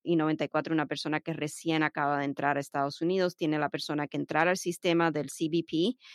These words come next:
de la patrulla fronteriza en línea, y poner sus datos de pasaporte, su nombre, etcétera, y ahí entonces puede recibir sus datos de entrada. Pero en estos casos, si ella pasó por la línea y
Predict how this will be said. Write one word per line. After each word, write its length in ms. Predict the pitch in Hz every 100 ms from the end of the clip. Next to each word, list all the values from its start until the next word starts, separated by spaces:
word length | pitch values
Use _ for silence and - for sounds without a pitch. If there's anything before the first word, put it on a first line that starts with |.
| - -
de 120 | 185
la 100 | 156
patrulla 360 | 156 - 165 170
fronteriza 560 | 175 175 165 165 -
en 100 | 143
línea, 440 | 147 139 190 226 269 - - -
y 140 | - -
poner 260 | 175 170
sus 200 | 185 196
datos 280 | 190 160 175
de 80 | 180
pasaporte, 680 | - 147 131 - 185 180 180
su 140 | -
nombre, 340 | 156 165 160 147
etcétera, 520 | - 180 175 220 240
y 120 | - 175
ahí 180 | 156 156
entonces 340 | 156 160 156
puede 300 | - 147 151 143
recibir 500 | 151 143 147 147 151
sus 500 | - 170 156 151 143 - _ -
datos 320 | 143 - 156
de 60 |
entrada. 520 | 143 131 143 127 123 - _ - - - - _
Pero 220 | 190 190
en 80 | 190
estos 260 | 220 269 247
casos, 320 | 196 208 214
si 100 | 190
ella 140 | 185
pasó 300 | 190 185 -
por 160 | 160 170
la 100 | 180
línea 460 | 185 170 156 156 208 _ - - _ _
y 360 | 196 185 180